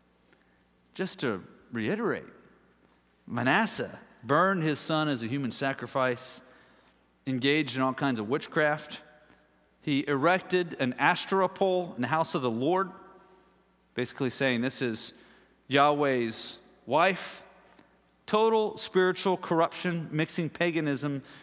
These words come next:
with the sacred worship of Yahweh. So we read what God said he would do in verse ten,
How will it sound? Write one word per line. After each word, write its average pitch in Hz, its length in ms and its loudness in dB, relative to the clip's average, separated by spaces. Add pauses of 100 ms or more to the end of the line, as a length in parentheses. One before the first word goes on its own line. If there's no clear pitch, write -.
(300)
with 135 320 -2
the 127 160 -2
sacred 143 420 -2
worship 117 480 -4 (800)
of 104 100 -8
Yahweh. 107 400 -2 (1160)
So - 180 -4
we 131 140 -2
read 123 500 -2 (340)
what 113 160 -4
God 110 260 0
said 117 180 -4
he 110 140 -4
would 98 160 -4
do 135 260 -4 (480)
in 117 100 -8
verse 110 220 -6
ten, - 300 -6